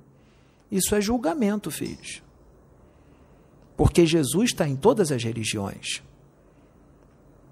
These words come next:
Deus, que é infinitamente amoroso, soberano e bom, justo, está em todas as religiões, filhos. Deus não castiga ninguém, meus filhos. Ele é justo.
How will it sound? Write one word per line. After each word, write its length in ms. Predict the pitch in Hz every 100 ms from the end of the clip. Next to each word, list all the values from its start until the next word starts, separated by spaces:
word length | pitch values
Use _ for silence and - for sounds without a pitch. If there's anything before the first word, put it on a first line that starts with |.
| - - - - - - -
Deus, 800 | - 117 147 247 214 156 - - - _ _ _ _ _ _ _ _ _
que 160 | - 135
é 60 | 131
infinitamente 880 | 151 - 160 175 - 131 147 -
amoroso, 640 | 120 120 117 175 269 180 - - - - _ _ _
soberano 680 | - - 156 139 117 160 143
e 60 | 131
bom, 440 | 127 170 294 247 - - - - - _ _ -
justo, 720 | - 120 170 302 285 - - 131 - - - - - - _ _ _
está 260 | - - 175
em 60 |
todas 420 | 180 - 180 208 202
as 120 | 208
religiões, 580 | 226 240 226 160 202 214
filhos. 380 | - - 107
Deus 240 | 123 135 170
não 160 | 214
castiga 520 | 214 160 - - 160 190
ninguém, 400 | 214 214 123 143
meus 180 | 123
filhos. 340 | - - - 127
Ele 140 | 151
é 60 | 196
justo. 560 | 139 135 151 - -